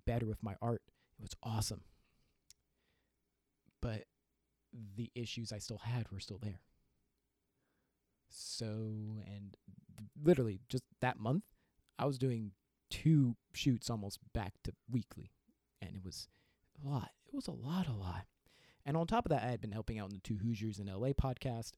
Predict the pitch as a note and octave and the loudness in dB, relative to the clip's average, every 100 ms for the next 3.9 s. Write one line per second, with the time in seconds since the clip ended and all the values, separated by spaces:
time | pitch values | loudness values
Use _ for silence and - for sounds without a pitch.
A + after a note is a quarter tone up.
0 | - B2+ A2 A2+ - F#2+ - G2 - - | -8 -8 -6 -8 -6 -10 -10 -12 -12 -16
1 | _ _ _ _ F#2+ A#2+ A#2+ - G2+ - | _ _ _ _ -8 -4 -4 -4 -6 -6
2 | G2+ - - _ _ _ _ _ _ - | -6 -8 -18 _ _ _ _ _ _ -10
3 | G#2+ G#2+ A2 A#2 A#2+ A#2 G2 A2 | -8 -6 -6 -4 -4 -4 -8 -12